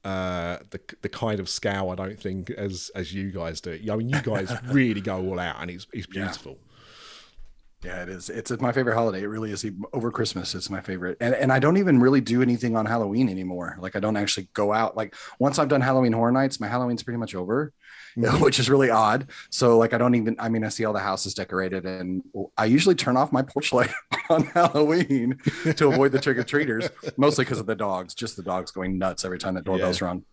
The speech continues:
Speaker 2: But, um, so it's, it's kind of funny. It's my favorite holiday, but I don't actually participate in it on the day of.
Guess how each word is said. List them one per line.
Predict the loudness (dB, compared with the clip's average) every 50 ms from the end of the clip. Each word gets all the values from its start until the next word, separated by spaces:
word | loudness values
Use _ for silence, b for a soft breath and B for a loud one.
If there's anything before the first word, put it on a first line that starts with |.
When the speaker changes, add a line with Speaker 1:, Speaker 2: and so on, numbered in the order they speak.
| B B B B B B
Speaker 2:
But, | -4 0 2 4 6 6 6
um, | 6 6 4 4 2
so | 2 4 4 4 6
it's, | 4 4 0 0 -2
it's | -2 -2 -2 -2 -2
kind | 0 2 2 2
of | 4
funny. | 4 4 4 4
It's | 2 0 -2
my | 0
favorite | 2 2 2 4 4
holiday, | 2 2 2 0 0
but | -2 -4
I | -4 -4
don't | -4 -4 -6 -6 -8
actually | -10 -10 -8 -8 -8 -8
participate | -8 -6 -2 -2 -2 -2 -2 -2 -2 -2 -2
in | -2 -2
it |
on | -2 -2
the | -2 -2
day | -2 0 0
of. | 0 0 0 0 -2 -6